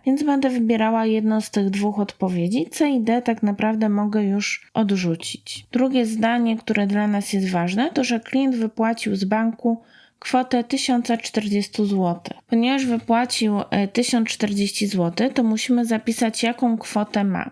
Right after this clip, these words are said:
Jeżeli, e, banknotów pięćdziesięciozłotowych było X, to kwotę, jaką zyskuje z tych banknotów, to jest pięćdziesiąt razy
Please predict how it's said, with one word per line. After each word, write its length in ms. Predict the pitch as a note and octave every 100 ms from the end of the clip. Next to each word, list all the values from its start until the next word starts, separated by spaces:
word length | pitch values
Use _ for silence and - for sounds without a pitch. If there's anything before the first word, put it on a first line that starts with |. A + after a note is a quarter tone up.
| _
Jeżeli, 600 | A3 G#3+ C4 D4 C#4 -
e, 200 | - G#3
banknotów 960 | G3+ G3+ G3+ - A3+ A3+ A3+ F3+ F3 -
pięćdziesięciozłotowych 1400 | - G#3 G3 - A3 B3 B3+ A3+ G3+ G3+ G#3+ G#3 G3+ F#3+
było 460 | G3 G#3+ G3+ F#3+ - F3 F3+
X, 200 | C#4+ - -
to 140 | G#3
kwotę, 500 | G3 - C#4 C#4+ C4
jaką 360 | A#3 G#3+ G#3 G#3
zyskuje 480 | G3+ G3 - A#3 A#3
z 80 |
tych 180 | - G#3+
banknotów, 800 | G3+ G3+ G3 F#3+ F3 F3 C#4 -
to 120 | -
jest 220 | C4 C#4+ - _ _ -
pięćdziesiąt 680 | G#3+ G3+ G#3 A3+ A#3+ A3 A3
razy 440 | F#3 F#3 F3+ G3